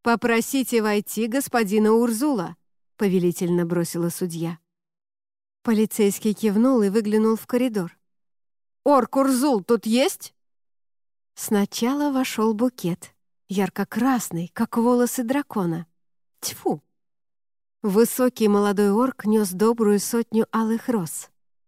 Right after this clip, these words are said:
Был он в костюме, при галстуке, в начищенных туфлях и с зализанной гелем и сине-чёрной шевелюрой. Не в моём вкусе, но хорош. «Не смотрите на него так!»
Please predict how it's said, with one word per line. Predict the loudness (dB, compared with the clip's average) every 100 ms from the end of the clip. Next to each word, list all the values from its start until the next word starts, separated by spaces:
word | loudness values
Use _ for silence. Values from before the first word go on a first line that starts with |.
| _ _ _
Был | 0 4 4
он | 4 2
в |
костюме, | 0 -2 -2 -2 2 2 2
при | 0 -2
галстуке, | 0 -2 -4 -6 -8 -6 -10 -10 _ _
в | 2
начищенных | 4 4 2 -2 -4 0 0 0 -2
туфлях | -6 -6 -6 -8 -8 _ _ _ 0
и | 2
с | 4
зализанной | 2 2 2 2 2 2
гелем | 0 0 0 2 0 -4 _
и | 0
сине-чёрной | 0 2 2 2 0 0 2 2 0 -2
шевелюрой. | -4 -2 0 0 -2 -4 -10 -14 _ _ _ _
Не | 4 4 4
в |
моём | 2 2 0 -2
вкусе, | -8 -6 -4 -4 -8 -12 _ -2
но | 2 4 2
хорош. | 0 -2 0 -2 -6 -14 _ _ _ _ _ _ _ _ _
«Не | 4 4
смотрите | 4 0 0 0 0 0 2 4
на | 6
него | 6 4
так!» | 0 -2 -4 -10